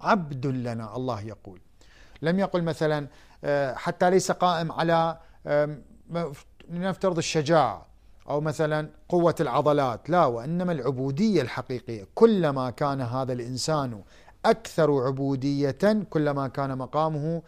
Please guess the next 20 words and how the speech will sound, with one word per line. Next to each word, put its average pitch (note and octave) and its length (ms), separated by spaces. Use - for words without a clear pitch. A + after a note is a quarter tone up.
آه، A#2+ 300
أعلى، E3+ 480
وبالتالي D3+ 540
يستحق - 540
هذا D3+ 280
المقام. A#2+ 420
نحن C#3 260
في C3+ 100
التشهد C#3+ 680
يوميًا F#3 420
نقرأ D#3 380
هذا B2+ 240
الشيء: C3 240
"وأشهد B2+ 400
أن C3 360
محمداً F#3 960
صلى A#2+ 260
الله A#2+ 220
عليه A#2 200
وآله D#3 320